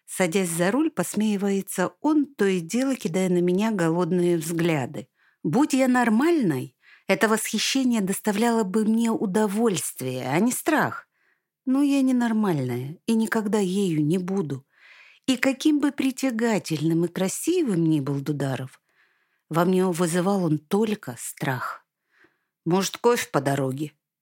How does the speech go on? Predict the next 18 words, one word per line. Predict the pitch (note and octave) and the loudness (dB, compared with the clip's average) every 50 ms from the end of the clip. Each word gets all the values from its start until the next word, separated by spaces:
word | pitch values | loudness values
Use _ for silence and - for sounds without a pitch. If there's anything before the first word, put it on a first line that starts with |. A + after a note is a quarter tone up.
| _ _ _ _ | _ _ _ _
предлагает | - G#3 G3+ F3+ G3+ G3 F3+ F3+ F#3+ F3+ F3+ F3 - | -6 -4 -2 0 0 0 0 2 2 0 0 0 0
он, | F4 F4 D4 | 0 0 0
выдергивая | F#3+ F3+ D3+ A3 C#4 D4+ - - A#3 G#3+ A3 G#3+ G3 | 0 0 0 -2 -2 -2 -2 -2 -2 0 0 0 0
меня | F#3 F3+ F3+ G3 A3 A#3 | 0 0 0 0 0 0
из | A3+ G3 F3+ | -2 0 0
моих | F3 F3+ F#3 - - - | 0 0 -2 -2 -2 -2
мыслей. | F#3+ E3+ C#3+ - - - C3+ C#3 D3 - _ _ _ _ - - _ _ | 0 0 0 -2 -6 -8 -8 -8 -10 -12 _ _ _ _ -20 -20 _ _
"Ты | - E3 | -2 0
завтракала?" | D#3+ E3 F#3+ G3+ F#3 - F#3 F3 - - C3 - D#3+ D3+ - _ _ _ - - - _ _ _ _ _ _ _ | 2 2 2 0 0 -2 -4 -4 -6 -8 -8 -8 -10 -12 -14 _ _ _ -20 -20 -20 _ _ _ _ _ _ _
"Да, | - E3+ G#3+ A3+ G#3 G3 F3+ | -4 -2 0 0 0 0 0
ну | E3 G3 A#3+ D4 E4+ | 0 2 2 2 2
от | F4 E4+ - | 0 -2 -2
кофе | - F4 E4 - - D#4 | -2 -2 0 2 2 4
не | D#4+ D#4+ | 4 2
откажусь". | D4+ D#4 - - D#4+ D#4 B3+ G3 F3+ G3 - - - _ _ _ _ _ _ _ _ _ _ _ _ | 2 0 0 0 0 0 0 0 -2 -2 -4 -10 -14 _ _ _ _ _ _ _ _ _ _ _ _
Решаю | - E4 F#4+ F4+ - - C#4 A3 F#3 F3 E3 | -4 -2 -2 -2 0 0 2 2 2 2 2
не | F3+ F3+ | 0 -2
спорить. | - - - - E3 D3 C3 C3 C#3+ - _ | -4 -6 -8 -4 -4 -2 -2 -4 -6 -12 _